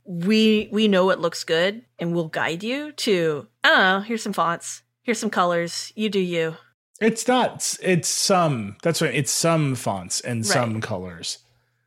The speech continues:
Speaker 2: If Apple was like, "Any font," and
Speaker 1: It's what I want.
Speaker 2: I O S users were like, "Comic Sans, let's do
Speaker 1: Yes.
Speaker 2: it." Like,
Speaker 1: <laughs> Wingdings.
Speaker 2: they're not doing that. They, they
Speaker 1: <laughs>
Speaker 2: pre-selected some aesthetics for you.
Speaker 1: But they're bad aesthetics.
Speaker 2: And y-, you may engage in them.
Speaker 1: But they're like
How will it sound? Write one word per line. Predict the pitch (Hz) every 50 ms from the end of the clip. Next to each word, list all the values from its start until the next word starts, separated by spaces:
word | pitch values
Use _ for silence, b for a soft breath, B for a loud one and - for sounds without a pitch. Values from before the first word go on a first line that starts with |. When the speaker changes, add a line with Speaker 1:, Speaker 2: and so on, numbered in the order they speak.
| _ _ _
Speaker 2:
If | - 151
Apple | 147 156 165 175 170 185
was | 175 165 147 139
like, | 123 117 117 - _ -
"Any | 160 156 147 147 143
font," | 135 - - 127 110 95 87 87 - _ _ _ _ _ _
and | - 110 107 107 104 98
Speaker 1:
It's | - - -
what | 202 185
I | 170
want. | 165 160 165 160 160
Speaker 2:
I | 113 113 117
O | 113
S | 110 95 - -
users | 127 110 107 110 101 101 -
were | - 104
like, | 95 95 - _ _
"Comic | - - 151 151 147 143 135 -
Sans, | - - 113 95 87 82 78 80 - - -
let's | 127 117 - -
do | 107 -
Speaker 1:
Yes. | 160 151 139 127 - 190 - -
Speaker 2:
it." | 226
Like, | 104 107 -
Speaker 1:
<laughs> | - - - - -
Wingdings. | 202 175 185 220 220 220 208
Speaker 2:
they're | - 156
not | 170 190 196 - 151 135
doing | 147 156 147 143 135 127 120
that. | 120 110 98 87 -
They, | - 147 143
they | 131 127 - 143 143 151 156 156 151
Speaker 1:
<laughs> | 143 - - _
Speaker 2:
pre-selected | - - - 233 240 233 220 208 208 - - - - 202 170 147 147 151 147 - - 156 143 131 123
some | - - 131 113
aesthetics | 110 107 - - - 113 104 98 95 - -
for | - - -
you. | 87
Speaker 1:
But | - 196
they're | 220 233 240
bad | 226 - 226 240 294 349 392
aesthetics. | 359 - - - 185 156 - 127 101 - - 117
Speaker 2:
And | 117 117 117 113
y-, | 113 -
you | 127 139 135 135
may | 131 131 131 131 127
engage | 120 117 117 110 107 101 101 101 -
in | 90 85
them. | 101 123 147 156 -
Speaker 1:
But | 240 226
they're | - 269 262
like | 254 247 220 226 - - -